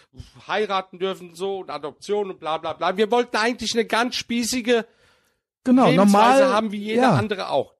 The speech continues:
Speaker 1: Die kommen jetzt und wollen nicht eine Gleichstellung, die wollen eine Besserstellung.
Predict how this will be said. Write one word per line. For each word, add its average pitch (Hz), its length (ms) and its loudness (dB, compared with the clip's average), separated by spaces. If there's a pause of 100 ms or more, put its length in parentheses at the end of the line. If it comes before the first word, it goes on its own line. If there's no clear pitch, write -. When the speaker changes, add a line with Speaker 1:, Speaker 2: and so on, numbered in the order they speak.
Speaker 1:
Die 233 180 -8
kommen 131 460 -6 (160)
jetzt 170 500 -6
und 151 200 -10
wollen 196 320 0
nicht 190 280 -2
eine 151 220 -4
Gleichstellung, 175 680 -2
die 160 160 -8
wollen 156 200 0
eine 123 220 -2
Besserstellung. 107 1000 -4